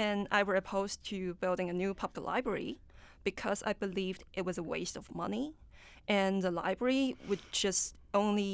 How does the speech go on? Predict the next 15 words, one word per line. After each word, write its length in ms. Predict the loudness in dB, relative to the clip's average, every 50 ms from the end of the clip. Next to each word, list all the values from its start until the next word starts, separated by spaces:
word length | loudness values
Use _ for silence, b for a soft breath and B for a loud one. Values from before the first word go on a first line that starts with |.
| -4 -2
end 220 | 0 0 0 0 0
up 100 | -2 -4
being 280 | -4 -4 -2 -2 -2 -2
a 60 | 0 2 4
shelter 480 | 4 4 4 2 2 2 2 4 2 2
for 240 | 0 -2 -2 -2 0 0
the 80 | -2 -2 -4 -4
homeless 320 | -2 -2 0 0 -2 -4 -4
people 500 | -6 -6 -6 -4 -4 -2 -2 -2 -2 -4 -8 -16 -20 -20 -20 -20 -20 -20 -20 -20 -20 -20 -8 -2
and 460 | 0 2 2 2 2 2 2 2 2 0 -2 0
thus 280 | 2 2 2 2 0
generate 420 | 0 0 0 0 0 0 0 -2 -2
security 500 | -2 -4 -4 -4 -2 0 0 2 2 0
concerns. 640 | 0 -2 -2 -2 -2 -4 -6 -12 -10 -10 -10 -10 -10 -14 -20 -20 -20 -20 b b b b b b
So 720 | b 4 6 8 8 10 10 8 8 10 8 8 6 4